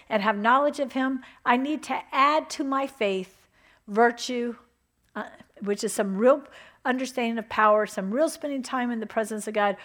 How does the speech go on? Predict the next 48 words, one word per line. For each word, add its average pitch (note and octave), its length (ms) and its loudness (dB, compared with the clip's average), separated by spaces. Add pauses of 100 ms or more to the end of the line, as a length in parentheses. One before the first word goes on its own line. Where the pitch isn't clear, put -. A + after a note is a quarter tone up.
(140)
really E4 300 0
getting C4 300 -2
power. G#3+ 360 2 (200)
And C4 160 4
then D#4 140 6
I D#4+ 120 4
need D#4 260 -4
to C4 120 -2
get C4+ 160 4
understanding. C4+ 720 -2
I B3 140 -4
need F4 320 0
to E4+ 60 0
understand D#4+ 720 0
this. E3 200 -10 (280)
I A#3+ 120 2
need, D#4+ 260 -2 (560)
Lord, D#4+ 220 4
what F4 120 12
are G#4 120 6
we F#4 120 4
talking E4 480 4
about G#3+ 380 6
when F#3+ 140 -4
you F3+ 80 -4
say F3+ 280 0
that F3+ 200 -6
you're F3+ 160 -2
a - 20 -4
healer? F3+ 420 -4 (440)
What D#4 160 4
are F#4+ 60 2
we F#4 140 2
talking E4+ 360 2
about A#3+ 220 6
when G#3+ 140 -2
you G#3+ 80 -4
say A3+ 160 0
we're G3 100 0
supposed G3 440 0
to G3 80 -2
forgive? F#3 380 -4 (280)
We B3+ 140 2
have E4 360 6 (220)
to E4+ 100 0
let D4 240 0
Holy C#4+ 380 2
Spirit, G#3+ 680 0